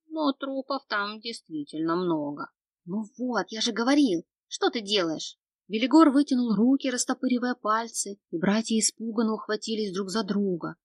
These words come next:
Земля под ногами дрогнула. Треснула скала, покатились мелкие камешки по склону, ухнула твердь, проседая под чудовищным напором.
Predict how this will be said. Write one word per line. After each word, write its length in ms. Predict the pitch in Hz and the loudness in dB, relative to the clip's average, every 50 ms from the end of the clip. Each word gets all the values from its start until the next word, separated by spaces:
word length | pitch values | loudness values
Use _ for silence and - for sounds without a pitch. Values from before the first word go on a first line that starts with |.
| _ - | _ -14
Земля 440 | - - 170 170 165 156 160 180 185 | -8 -4 -2 0 0 2 2 0 0
под 140 | 185 190 175 | -2 -4 -6
ногами 400 | 185 180 170 170 170 170 175 180 | -4 -4 -2 0 0 0 0 -2
дрогнула. 680 | 165 160 185 180 175 165 160 180 170 170 170 160 - _ _ _ _ _ _ _ _ | -2 -2 -2 -2 0 -2 -2 -4 -8 -8 -8 -10 -12 _ _ _ _ _ _ _ _
Треснула 440 | - 160 165 170 160 - - 175 165 | -6 -2 -2 0 -2 -2 -4 -6 -6
скала, 600 | 165 - - - 175 156 156 165 185 202 208 220 _ _ _ _ _ _ - | -6 -6 -6 -6 -4 -2 0 2 2 0 0 -2 _ _ _ _ _ _ -10
покатились 500 | - - - 208 - 233 233 226 - - | -6 -4 -4 -2 -2 0 0 0 -2 -2
мелкие 420 | 214 233 247 240 233 - 226 214 | -2 -2 -2 -4 -4 -4 -6 -4
камешки 520 | - - 214 220 220 214 196 - - - | 0 0 0 2 0 0 -4 -6 -6 -8
по 120 | - - 156 | -10 -10 -8
склону, 680 | - - - - 180 202 220 233 247 254 240 233 226 - _ _ _ _ _ - | -10 -10 -8 -6 -2 0 0 2 2 0 -2 -4 -6 -10 _ _ _ _ _ -8
ухнула 540 | 190 185 196 202 - - 202 196 190 196 196 | -4 -2 -2 -2 -2 -4 -6 -4 -4 -4 -4
твердь, 680 | - - 156 165 175 170 165 156 156 - - - - _ _ | -6 -10 -12 -6 -2 -2 0 0 -2 -6 -10 -14 -16 _ _
проседая 640 | - - - - - 165 151 165 165 175 175 170 160 | -14 -12 -8 -4 -4 -2 -2 0 0 0 0 -2 -4
под 160 | - 170 - | -8 -10 -14
чудовищным 720 | - - 170 156 165 165 165 165 160 - - - 170 165 170 | -10 -12 -10 -4 -2 -2 -2 0 0 -2 -2 -2 -2 -2 -2
напором. 680 | 170 170 - _ - 165 156 151 151 151 143 160 | -2 -4 -4 _ -8 -6 -4 -4 -4 -4 -6 -8